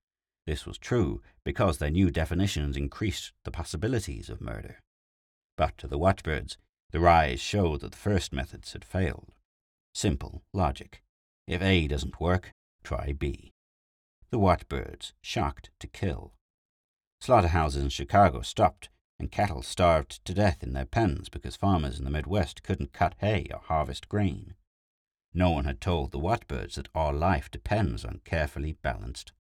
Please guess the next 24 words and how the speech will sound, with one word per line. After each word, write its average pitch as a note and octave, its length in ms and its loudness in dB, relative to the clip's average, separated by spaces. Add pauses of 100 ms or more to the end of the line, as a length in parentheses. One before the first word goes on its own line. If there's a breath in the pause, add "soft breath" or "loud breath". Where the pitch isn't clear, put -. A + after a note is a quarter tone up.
(160)
murders. A2 540 -2 (840)
Starvation F2 640 2
didn't E2+ 240 0
concern F#2 460 0
the B1 80 -2
watchbirds, - 640 -6 (260)
since - 300 -6
it - 100 -14
was C2+ 140 -6
an - 100 -8
act F2+ 260 -4
of F#2+ 120 -2
omission. - 420 -2 (640)
Their - 100 -14
interest F#2+ 420 -2 (280)
lay D2+ 200 -4
only G2+ 360 4 (100)
in F#2 160 0
acts - 380 -6 (120)
of - 140 -12
commission. - 480 -6 (1300)
Hunters F#2 340 0
sat - 220 2
home, G2 400 -2